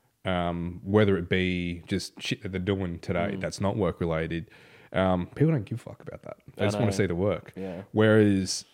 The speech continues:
Speaker 1: it, it's almost the opposite <clears throat> for music, that it's, it's
Speaker 2: Yeah.
Speaker 1: more to do with, um,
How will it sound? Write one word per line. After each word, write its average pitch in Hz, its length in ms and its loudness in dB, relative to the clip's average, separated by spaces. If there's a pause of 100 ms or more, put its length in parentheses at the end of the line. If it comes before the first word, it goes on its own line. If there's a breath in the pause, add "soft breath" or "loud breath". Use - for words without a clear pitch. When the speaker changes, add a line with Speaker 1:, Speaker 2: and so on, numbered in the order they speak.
(140)
Speaker 1:
it, 104 260 -2 (320)
it's 104 140 -2
almost 135 360 4
the 95 120 0
opposite 98 400 0 (300)
<clears throat> - 280 -10
for - 160 -6
music, 98 500 -4
that 85 180 -2
it's, 87 300 -10
it's 104 200 -4
Speaker 2:
Yeah. - 60 -2
Speaker 1:
more 104 600 2
to 95 100 -4
do 92 380 0
with, 87 400 -4
um, 82 260 -4